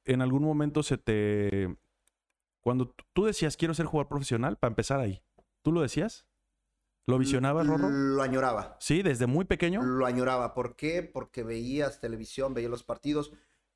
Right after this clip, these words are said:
Speaker 2: Yo soy muy fanático de los deportes.
Speaker 1: Ok.
Speaker 2: Muy fanático.
Speaker 1: Ok.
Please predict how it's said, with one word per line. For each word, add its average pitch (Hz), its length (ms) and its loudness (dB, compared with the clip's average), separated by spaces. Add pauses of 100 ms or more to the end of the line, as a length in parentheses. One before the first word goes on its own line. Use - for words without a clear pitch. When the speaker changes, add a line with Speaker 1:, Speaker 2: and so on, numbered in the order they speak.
Speaker 2:
Yo 143 240 0
soy 139 280 0
muy 156 300 -2
fanático 131 440 -4
de 110 40 -4
los 101 80 -8
deportes. 107 500 -10
Speaker 1:
Ok. 107 200 -2 (300)
Speaker 2:
Muy 147 300 -2
fanático. 117 560 -6
Speaker 1:
Ok. 101 220 -2